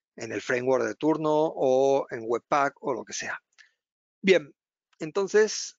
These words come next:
aquí el plugin de Post C S S te explica aquí cómo instalarlo y cómo usarlo.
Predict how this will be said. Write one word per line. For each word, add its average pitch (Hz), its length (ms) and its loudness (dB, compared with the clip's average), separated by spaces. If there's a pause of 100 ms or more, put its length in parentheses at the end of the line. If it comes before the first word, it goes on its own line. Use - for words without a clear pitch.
aquí 160 540 -4
el 107 540 -8
plugin 131 300 -8
de 123 100 -6
Post - 240 -8
C 139 120 2
S 151 240 0
S 156 200 -2
te - 80 -12
explica - 360 -8
aquí 143 160 -12
cómo 156 460 0
instalarlo 208 760 0 (600)
y 165 160 2
cómo 175 420 2
usarlo. - 640 -6